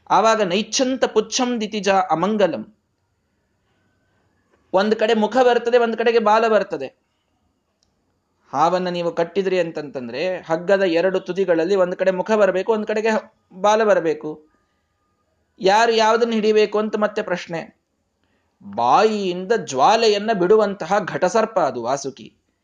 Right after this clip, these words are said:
ಯಾರಿಗೂ ಮುಖ ಹಿಡಿಯುವಂತಹ ಧೈರ್ಯ ದೇವತೆಗಳಿಗೆ ಆಗ್ಲಿಲ್ಲ.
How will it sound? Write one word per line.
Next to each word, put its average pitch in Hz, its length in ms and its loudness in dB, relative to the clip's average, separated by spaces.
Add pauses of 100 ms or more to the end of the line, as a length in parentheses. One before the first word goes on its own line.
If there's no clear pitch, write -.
(180)
ಯಾರಿಗೂ 165 600 0
ಮುಖ 135 220 -6
ಹಿಡಿಯುವಂತಹ 156 720 -2
ಧೈರ್ಯ 147 400 -4 (500)
ದೇವತೆಗಳಿಗೆ 151 560 0
ಆಗ್ಲಿಲ್ಲ. 131 640 -4